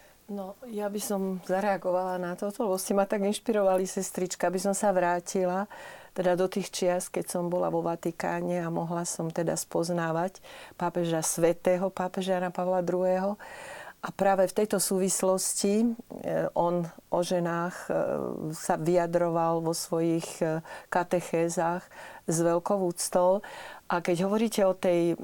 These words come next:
citlivosti k ľuďom, tak on vlastne vytvoril takú, takú by som povedala, taký svoj pohľad, tú svoju víziu ženy, ktorá sa zakladá na tom, že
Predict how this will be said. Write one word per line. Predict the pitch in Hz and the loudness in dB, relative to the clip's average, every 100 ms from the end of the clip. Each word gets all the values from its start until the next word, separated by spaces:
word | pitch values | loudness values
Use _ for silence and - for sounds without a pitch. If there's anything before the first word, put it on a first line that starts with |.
| - | -8
citlivosti | - 214 214 269 226 180 - - - 170 | -4 -2 2 2 4 2 0 -4 -2 -2
k | |
ľuďom, | 170 175 185 180 170 175 220 - - - | 0 2 2 2 2 2 0 -2 -14 -8
tak | - 175 - | -4 -4 -2
on | 392 196 220 | 4 6 6
vlastne | 180 175 180 - 180 180 190 196 - | 2 2 0 -2 2 4 4 0 -6
vytvoril | - - 156 185 180 180 180 180 196 208 - - - - | -8 -4 -2 -2 2 4 4 4 2 0 -6 -20 -20 -10
takú, | - 170 - 170 165 170 175 | -4 -4 -2 -4 -2 -4 -6
takú | 160 - | -8 -4
by | 170 170 | -4 -4
som | 165 | -4
povedala, | 156 160 165 165 160 160 170 165 _ | -4 -2 0 0 0 0 -4 -10 _
taký | - - | -6 -4
svoj | 170 - 170 | -2 2 2
pohľad, | 165 - 165 156 170 160 185 - | 0 0 0 2 0 0 0 -6
tú | - | -8
svoju | 165 - 175 175 | -6 0 2 2
víziu | 156 165 156 170 170 | 4 2 4 2 2
ženy, | 175 170 160 156 170 196 - - - - - | 2 2 0 2 0 -2 -10 -14 -14 -14 -6
ktorá | - 196 | 2 4
sa | 196 196 | 4 4
zakladá | 190 202 226 208 | 2 2 2 4
na | 185 170 | 2 0
tom, | 165 185 190 202 | 0 0 2 2
že | 185 175 160 | 2 0 0